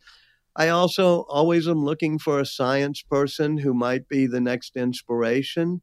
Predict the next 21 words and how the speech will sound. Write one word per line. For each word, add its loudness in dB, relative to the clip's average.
I've -4
been 0
looking 0
recently 0
at, 0
I -2
think, -2
one -2
of -4
the -6
people -2
who's 0
truly -2
brought 0
us -6
into -4
the -4
twentieth -4
century -4
science, -4
who -2